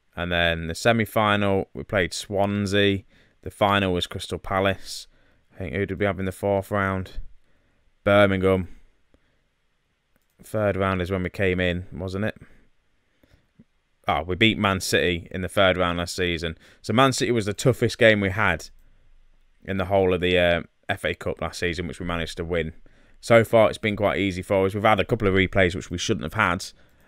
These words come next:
Um, but, uh, it's winnable. We know we can beat Man City. We had a bit of a, an off game against them in the league.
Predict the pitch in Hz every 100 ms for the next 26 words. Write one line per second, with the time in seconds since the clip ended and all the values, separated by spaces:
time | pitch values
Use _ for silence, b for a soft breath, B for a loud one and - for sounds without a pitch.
0 | b - 90 90 87 85 85 _ _ _
1 | _ _ _ _ _ - 196 - _ _
2 | _ _ _ - 127 - - - - b
3 | b b b b - 165 139 139 135 -
4 | - 131 143 131 123 107 104 87 92 -
5 | 76 90 87 95 120 98 101 80 95 90
6 | - b b b 117 120 - 113 107 104
7 | 101 78 98 98 92 95 95 92 -